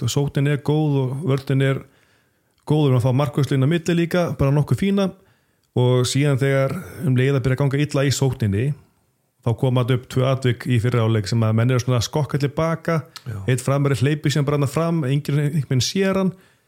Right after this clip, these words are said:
Speaker 1: kemur síðan bara löng sending, enginn tók eftir neinu og mark og það gerist tvisvar.
Speaker 2: Já.
Speaker 1: Þannig að það má ekki gerast ef þó að sé kannski smá brekka í sókninni,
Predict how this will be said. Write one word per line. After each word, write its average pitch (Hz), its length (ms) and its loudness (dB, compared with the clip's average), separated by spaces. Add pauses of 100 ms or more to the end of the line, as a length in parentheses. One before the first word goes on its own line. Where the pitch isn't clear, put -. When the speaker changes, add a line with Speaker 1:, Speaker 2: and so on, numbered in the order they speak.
(260)
Speaker 1:
kemur 147 160 2
síðan 131 120 2
bara 135 160 2
löng 165 180 0
sending, 180 420 0
enginn 160 280 0
tók 156 180 0
eftir 151 160 0
neinu 165 320 2
og 131 140 2
mark 117 340 -2
og 117 80 2
það 135 140 2
gerist 139 240 -2
tvisvar. 135 500 -4 (140)
Speaker 2:
Já. 98 160 -8 (320)
Speaker 1:
Þannig 123 160 4
að 120 80 4
það 123 80 4
má 131 80 4
ekki 156 260 -2
gerast 165 400 -2
ef 135 140 0 (100)
þó 143 140 -2
að 147 160 0
sé 151 100 0
kannski 139 300 0 (160)
smá 131 260 -2
brekka 143 320 0
í 135 120 0 (420)
sókninni, 135 480 0